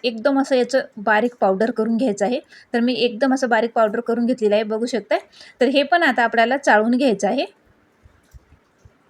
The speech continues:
फुटाण्याचं पावडर पण आता चाळून घ्यायचं आहे. तर पूर्ण मी याच्यामध्ये प्लेटमध्ये चाळून घेते. तर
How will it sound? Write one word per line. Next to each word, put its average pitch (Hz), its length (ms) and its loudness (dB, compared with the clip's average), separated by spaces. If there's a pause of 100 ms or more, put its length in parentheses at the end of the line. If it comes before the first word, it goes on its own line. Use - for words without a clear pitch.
(280)
फुटाण्याचं 277 440 0
पावडर 254 340 0
पण 269 160 0
आता 254 260 0 (300)
चाळून 233 300 4
घ्यायचं 240 280 0
आहे. 233 140 -2
तर 220 140 -12
पूर्ण 254 300 0
मी 240 160 0
याच्यामध्ये 220 380 -2
प्लेटमध्ये 226 540 0 (440)
चाळून 226 280 2
घेते. 294 360 -2 (3250)
तर 240 80 -4